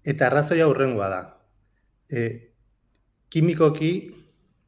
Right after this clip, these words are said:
lotura, mm, atomen arteko loturak batzuk sendoagoak dira beste batzuk baino, eta gure kasuan, gure protagonistak hemen daukagu, karbono eta fluoren atomen arteko lotura hau oso, oso, oso, oso, oso, oso, oso sendoa da.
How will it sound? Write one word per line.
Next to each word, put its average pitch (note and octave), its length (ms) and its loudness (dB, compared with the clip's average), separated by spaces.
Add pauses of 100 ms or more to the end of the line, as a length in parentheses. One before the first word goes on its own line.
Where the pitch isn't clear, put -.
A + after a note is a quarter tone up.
lotura, C3+ 640 -2
mm, A#2 500 -8
atomen C#3 320 -2
arteko C3+ 340 -4
loturak C#3 640 -4
batzuk B2 280 -6
sendoagoak A#2 500 -2
dira B2+ 180 -2
beste G#2+ 220 -4
batzuk B2+ 280 -4
baino, C3 340 -4 (760)
eta B2+ 260 -6
gure G#2+ 240 -4
kasuan, C#3+ 680 -4
gure A2+ 180 -6
protagonistak A#2 640 -8
hemen B2 220 -6
daukagu, C3+ 480 -2 (420)
karbono C3 380 0
eta B2+ 180 -2
fluoren C#3+ 720 2
atomen B2+ 460 -6
arteko A2+ 420 -6
lotura C3+ 520 -6
hau D#3 260 -4
oso, D3+ 480 0
oso, D3 360 -4
oso, A#2 300 -8
oso, D3+ 400 -10
oso, C#3 400 -4
oso, C3 260 -8
oso D#3 260 -12
sendoa G#2+ 560 -6
da. F2+ 180 -16